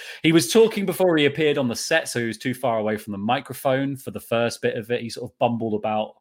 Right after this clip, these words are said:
muttering "Funhouse" and then knocking stuff over. Like,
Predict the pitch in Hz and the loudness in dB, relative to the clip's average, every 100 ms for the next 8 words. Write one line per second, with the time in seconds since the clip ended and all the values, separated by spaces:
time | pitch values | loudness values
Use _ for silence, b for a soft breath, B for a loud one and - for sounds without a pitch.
0 | b b b _ 113 107 - 107 101 92 | b b b _ -6 -6 -4 -4 -2 -4
1 | - 110 101 107 104 104 101 101 98 107 | -2 0 0 0 0 0 -4 -4 0 -2
2 | - 101 - 101 104 104 104 90 101 101 | -2 -6 -4 0 2 2 2 0 -2 0
3 | 104 113 101 107 - | -2 -2 -2 -2 -12